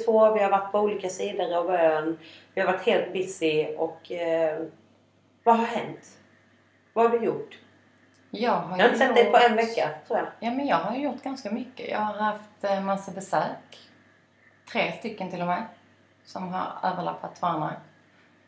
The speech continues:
Speaker 2: Eh, och jag har varit iväg i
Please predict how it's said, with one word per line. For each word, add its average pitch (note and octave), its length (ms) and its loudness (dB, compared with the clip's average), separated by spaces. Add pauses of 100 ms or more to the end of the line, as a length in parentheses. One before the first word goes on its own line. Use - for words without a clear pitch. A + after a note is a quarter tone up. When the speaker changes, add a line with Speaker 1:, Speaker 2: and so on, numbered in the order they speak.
(280)
Speaker 2:
Eh, F#3 600 -8
och F3 260 -12
jag F#3 120 -6
har E3+ 280 -6
varit E3+ 360 -10
iväg D3+ 540 -8 (400)
i D#3 1120 -12